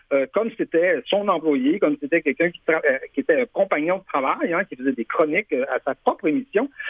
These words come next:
Je pense que là, il, il, il a, il a, comme on dit, euh, comme on dit, pété les plombs. Que, que Bolloré ait un agenda politique, je pense que oui.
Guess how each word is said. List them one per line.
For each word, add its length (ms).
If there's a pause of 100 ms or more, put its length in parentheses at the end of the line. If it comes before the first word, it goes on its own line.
(140)
Je 100
pense 240
que 80
là, 180
il, 300
il, 240
il 160
a, 220 (120)
il 120
a, 80
comme 180
on 120
dit, 340
euh, 100
comme 220
on 80
dit, 120
pété 380
les 140
plombs. 220 (340)
Que, 240 (180)
que 80
Bolloré 600
ait 280
un 240
agenda 400
politique, 460
je 60
pense 240
que 100
oui. 180